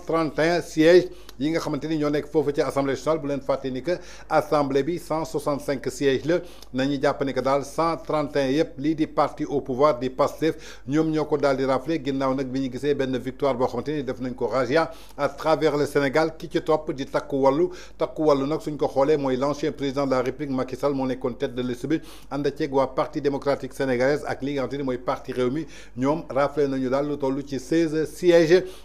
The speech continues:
yoo xamante ni daal dinañ ko am foofu ci assemblée nationale. Suñ fa jógee, troisième position bi Jàmm ak Njëriñ, muy ki nga xamante ni mooy Amadou Ba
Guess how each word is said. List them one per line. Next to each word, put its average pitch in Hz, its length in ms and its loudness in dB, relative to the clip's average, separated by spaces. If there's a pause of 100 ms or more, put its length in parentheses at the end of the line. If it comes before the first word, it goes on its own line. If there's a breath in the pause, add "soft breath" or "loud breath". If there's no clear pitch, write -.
yoo 147 140 4
xamante 147 260 -2
ni 139 60 -2
daal 143 160 2
dinañ 139 200 -2
ko 139 120 -4
am 127 80 -2
foofu 156 320 -2
ci - 80 0
assemblée 139 540 0
nationale. 135 480 2 (240 loud breath)
Suñ 165 220 -4
fa 156 160 2
jógee, 151 340 0
troisième 139 420 2
position 135 400 -2
bi 151 180 -2
Jàmm 135 240 2
ak 127 140 -2
Njëriñ, 131 340 0
muy 131 220 0
ki 147 140 -6
nga 143 100 -2
xamante 127 220 -6
ni 147 60 -4
mooy 127 220 0
Amadou 131 360 0
Ba 151 220 6